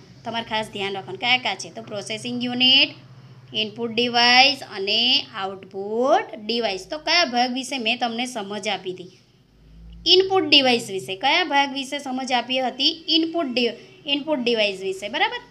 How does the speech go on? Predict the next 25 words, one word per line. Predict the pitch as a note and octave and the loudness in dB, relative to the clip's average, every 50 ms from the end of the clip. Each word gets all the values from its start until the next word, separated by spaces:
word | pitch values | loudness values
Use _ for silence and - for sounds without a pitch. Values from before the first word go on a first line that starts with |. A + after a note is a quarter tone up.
| - | -2
તો | - C#4 | 0 2
આના | B3+ B3+ C4+ C#4 | 4 6 4 4
વિશે | C#4 C#4 B3 C#4+ C#4 | 2 0 -4 -4 -4
મેં | C4 A#3 A3+ A#3 B3+ B3 | -2 0 2 0 0 2
તમને | B3+ A3+ A3 A3 A3+ A#3+ | 0 -2 -2 -2 -4 -4
થોડી | A#3+ B3 A3+ A3 A3+ A3 | -6 -6 -8 -6 -6 -8
સમજ | - - G3 F#3+ F#3+ F#3+ A3 C4 F4+ A4 - - - - _ _ - | -8 -8 -8 -8 -6 -6 -4 -2 -2 -2 -4 -6 -18 -20 _ _ -6
આપી | G4 F#4+ F#4+ F4+ E4+ | -2 0 0 2 2
હતી, | D#4 C#4 B3+ - B3 | 0 0 -2 -4 -6
તો | A#3+ C4+ C4+ | -6 -6 -4
તમને | B3+ C4 A#3 A3+ A#3+ B3+ | -2 -2 -2 0 -2 -4
ખબર | B3 A#3 A3 G3+ A3 A3 | -4 -6 -6 -4 -4 -4
પણ | G#3+ - G#3+ A3 B3 D#4+ F#4+ F#4+ - - - _ _ _ _ _ _ _ _ _ _ _ _ _ _ _ _ _ _ _ | -4 -4 -4 -2 -2 -2 -4 -6 -10 -16 -20 _ _ _ _ _ _ _ _ _ _ _ _ _ _ _ _ _ _ _
પડી | - C4 C4 C4 B3+ | 4 6 6 6 6
ગઈ | A#3+ A3+ A3 | 4 2 0
હશે. | G3+ F#3 F3+ - F3 - - - - - _ _ - | -2 -4 -6 -8 -12 -14 -16 -20 -20 -20 _ _ 2
તો | D#4+ | 4
આજે | C#4 C4 B3 B3+ D4 D#4 E4 F#4 F#4+ F#4+ - - | 4 6 4 4 4 4 4 4 2 0 -6 -6
વિદ્યાર્થી | B3 A#3+ G#3+ A#3+ B3+ C4 B3+ D#4 | -6 -4 0 2 2 2 2 2
મિત્રો | D4+ D4+ D4 B3 C4 D4 C#4+ | 2 2 2 2 2 2 2
આપણે | C4 A#3+ A#3+ C4 C#4 D4+ | 2 2 2 2 0 0
પ્રોસેસિંગ | - - C4 B3+ B3+ C4 D4+ D4+ D4+ D4+ D#4 D#4 C#4+ B3 A3+ A#3+ | 0 -2 -4 -2 2 2 2 2 2 0 -2 -2 -2 -2 -2 -2
યુનિટ | B3 B3+ C4+ D4 D#4 D4+ | 0 2 2 2 2 2
વિશે | D4 C#4 C4 C4 C#4 C#4 | -2 -6 -4 -2 -2 -2
તમને | C#4 C#4 C4 A#3+ A#3+ A#3+ B3 B3+ C#4 D#4+ D#4+ - | -2 -2 -2 -2 0 2 4 4 4 4 0 -4